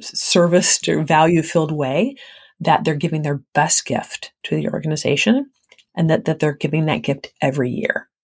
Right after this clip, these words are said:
And so, uh, oftentimes when I start working with people, you know, I'll say, "Oh, yeah, that person gives a thousand dollars every year." I'll say, "Is that their best gift?"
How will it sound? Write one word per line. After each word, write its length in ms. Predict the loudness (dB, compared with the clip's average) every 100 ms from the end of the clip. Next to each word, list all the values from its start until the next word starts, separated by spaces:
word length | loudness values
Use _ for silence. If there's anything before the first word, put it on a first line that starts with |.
| _ _ _ _ _ _ _
And 100 | -4
so, 280 | 0 0 0
uh, 140 | -4
oftentimes 880 | 0 2 2 -2 -4 -2 0 0 0
when 180 | 0 -4
I 80 | -2
start 260 | -2 0
working 240 | 0 0 -4
with 160 | -6
people, 540 | -8 -4 -2 0 -2 -8
you 80 | -8
know, 80 | -8
I'll 60 |
say, 160 | -4 -2
"Oh, 100 | 0
yeah, 140 | 2
that 160 | 2 2
person 240 | 0 0
gives 160 | -2 -4
a 60 |
thousand 320 | -4 -4 -4 -6
dollars 340 | -6 -6 -6
every 220 | -6 -4
year." 240 | -2 -4 -6
I'll 340 | _ _ _
say, 140 | 0 2
"Is 100 | 2
that 140 | 2
their 100 | 0
best 260 | 0 -2 -2
gift?" 520 | 0 0 -4 -14